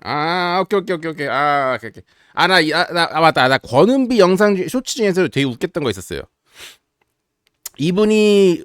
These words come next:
어떤 대학교 축제인가? 거기 나, 가-, 거기 초대받아가지고 거기서 이제 하는데, 그 앞에 백댄서 여자애가 이게, 이게, 이게 흔드는 거 있었어. 근데 되게 이제 좀 열심히 좀 다, 잘했거든. 그때는 댓글에 <laughs>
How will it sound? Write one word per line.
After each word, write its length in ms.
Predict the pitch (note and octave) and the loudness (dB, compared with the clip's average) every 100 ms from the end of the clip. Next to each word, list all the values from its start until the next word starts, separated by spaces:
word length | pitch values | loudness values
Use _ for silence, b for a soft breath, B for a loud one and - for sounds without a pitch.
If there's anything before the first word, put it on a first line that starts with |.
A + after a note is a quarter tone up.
| - | -4
어떤 280 | D#3+ D#3+ D#3 | -2 -2 -2
대학교 480 | - G3 - A#3+ F#3 | 2 2 0 0 0
축제인가? 520 | - - F#4 G#3+ A#3+ | 0 -4 -4 -2 -2
거기 180 | F3+ E3 | -2 0
나, 200 | C#3+ C#3+ | 0 -2
가-, 180 | C3+ | -8
거기 240 | G2 D3 C3+ _ _ _ _ _ _ _ _ _ _ _ _ _ _ _ _ _ _ | -4 -4 -4 _ _ _ _ _ _ _ _ _ _ _ _ _ _ _ _ _ _
초대받아가지고 640 | C4 B3 F3+ F3 D#3+ C#3+ | -2 0 2 2 0 -2
거기서 220 | B2 A#2+ | -4 -4
이제 160 | A2 G#2 | -4 -4
하는데, 560 | D#3+ F3+ E3+ C#3+ E2 - _ _ _ _ _ _ _ _ | -4 -4 -2 -2 -4 -14 _ _ _ _ _ _ _ _
그 100 | F3 | -8
앞에 400 | A#2+ D3 G3+ F3 | -4 0 0 2
백댄서 800 | C4+ C4+ - D#4 B3+ B3+ A#3 A3 | 0 -2 -2 -2 0 4 4 6
여자애가 540 | D3 C#3+ D#3 C#3+ D3+ C3 | 4 4 4 4 2 0
이게, 420 | B2 A2+ G2 - _ _ _ _ _ _ _ _ | -2 -4 -6 -12 _ _ _ _ _ _ _ _
이게, 160 | C#3+ E3 | -12 -10
이게 260 | - D#3 D#3+ F3+ | -8 -6 -6 -6
흔드는 360 | F3+ D#4 D#4 D#4 | -4 -4 -4 -4
거 80 | G3+ | -6
있었어. 540 | D#3+ - A#2+ A2+ F2 - | -8 -6 -2 -2 -4 -10
근데 180 | E3 C#3+ | -6 -4
되게 340 | C#3 C3+ B2+ | -4 -2 -2
이제 120 | G#2 G2 | -4 -8
좀 180 | G#2 - - | -12 -12 -4
열심히 460 | A#2+ - E3 D3+ A#2+ | -4 -4 -4 -4 -4
좀 140 | A2 | -8
다, 220 | - A2+ | -4 -6
잘했거든. 640 | F#2 A#2 D3 A#2+ F2+ F2+ E2 _ _ _ | -4 -4 -2 -2 -6 -8 -14 _ _ _
그때는 300 | C3+ B2 B2 | -8 -6 -6
댓글에 420 | - C#3 - C#3+ | -6 -6 -2 -2
<laughs> 200 | - _ | -2 _